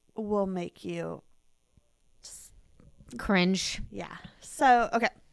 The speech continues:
Speaker 1: So Terry Lynn was born on July twenty-eighth, nineteen seventy-two in Michigan. Her and her sister, sister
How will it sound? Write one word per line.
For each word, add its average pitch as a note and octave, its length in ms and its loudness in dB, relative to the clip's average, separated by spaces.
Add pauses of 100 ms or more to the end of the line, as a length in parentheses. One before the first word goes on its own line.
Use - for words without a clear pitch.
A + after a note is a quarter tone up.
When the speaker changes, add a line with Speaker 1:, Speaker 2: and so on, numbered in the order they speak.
(240)
Speaker 1:
So B3+ 600 6
Terry C#4 300 2
Lynn C#4 240 -2
was B3+ 160 -2
born A3 420 0
on G3+ 320 0
July G3 360 0
twenty-eighth, A3 500 -4
nineteen G3+ 320 -6
seventy-two A3+ 640 -4
in F#3+ 160 -4
Michigan. E3+ 560 -8 (840)
Her A3 120 0
and F#3+ 100 -4
her F#3 80 -2
sister, G#3+ 480 0 (340)
sister G#3 680 -4